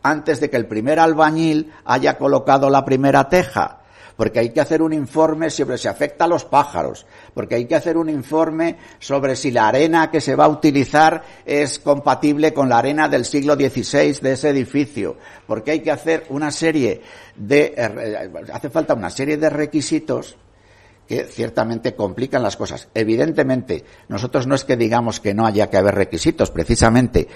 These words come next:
para mantener un bien de interés cultural hace falta cuidarle y no vale cualquier restauración, eso es evidente. Pero si decimos, "Es de interés público,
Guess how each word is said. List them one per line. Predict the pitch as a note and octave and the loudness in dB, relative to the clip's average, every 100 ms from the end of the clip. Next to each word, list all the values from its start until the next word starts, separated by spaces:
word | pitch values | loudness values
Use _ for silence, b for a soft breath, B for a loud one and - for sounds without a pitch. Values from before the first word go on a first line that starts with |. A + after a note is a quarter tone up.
| B | B
para | - F#2 | 4 6
mantener | F#2+ F#2+ F#2 F#2+ G2+ A#2+ | 6 4 2 2 4 4
un | A#2+ A2+ | 2 0
bien | A#2+ B2+ | 0 0
de | A2 | -2
interés | G2 F#2 G#2 - | -4 -4 -4 -4
cultural | A#2+ A#2+ A#2 B2+ C#3 - B | -6 -4 -2 0 -2 -6 B
hace | G#2+ G#2+ | -4 -4
falta | - A2 A#2+ C3 C3 | 0 0 2 0 0
cuidarle | - B2+ G#2 C#3+ C#3+ E2 | 2 2 4 2 2 -2
y | F2+ | -2
no | A2 | 0
vale | B2+ C3+ | 2 2
cualquier | A2+ G#2 A2+ | 0 -2 -2
restauración, | G2 - E2+ B1+ - D3 D3+ - - b b | -4 -4 -4 -6 -2 -2 -2 -6 -16 b b
eso | - | -10
es | G#2 | -4
evidente. | C#3 A2+ A#2 B2 - - - _ B B B B B B | -2 0 0 -2 -6 -14 -16 _ B B B B B B
Pero | B2 B2+ | 2 2
si | - - C#3+ | 0 -2 0
decimos, | C3 A#2 E3+ E3+ - | 2 4 2 2 0
"Es | E3 E3+ | 0 2
de | F#3+ | 2
interés | F3 D#3 D#3 | 2 2 0
público, | - A#2+ E2+ - C#2 | 0 -2 -2 -6 -8